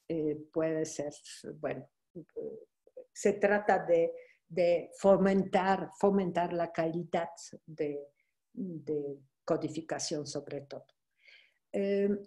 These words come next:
los otros dos elementos que aparecen en esta pantalla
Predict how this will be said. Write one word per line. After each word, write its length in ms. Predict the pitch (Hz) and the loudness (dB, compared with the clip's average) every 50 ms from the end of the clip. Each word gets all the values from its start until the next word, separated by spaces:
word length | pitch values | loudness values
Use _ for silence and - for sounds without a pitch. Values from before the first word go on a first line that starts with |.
| - _ _ | -16 _ _
los 300 | 226 233 240 240 240 - | 4 6 6 6 8 8
otros 600 | 311 311 311 320 330 320 311 311 - - - - | 8 8 8 8 8 8 8 6 0 -4 -8 -6
dos 560 | - 214 262 269 277 269 277 - - - - - | 2 6 8 8 8 8 6 2 -2 -4 -2 2
elementos 680 | - 208 202 196 190 190 202 208 220 233 233 226 214 214 | 6 6 8 8 8 6 6 6 6 6 6 4 2 0
que 120 | - - 196 | 0 0 0
aparecen 600 | 175 175 - 185 185 196 202 202 - 240 226 220 | 0 0 0 0 2 2 0 2 2 2 2 2
en 180 | 220 220 220 | 2 2 2
esta 320 | 226 226 220 - 254 247 - | 2 2 2 2 0 0 2
pantalla 760 | 254 262 254 247 254 262 254 240 240 240 247 254 285 294 285 | 4 6 6 6 6 6 6 6 6 6 6 4 2 0 -2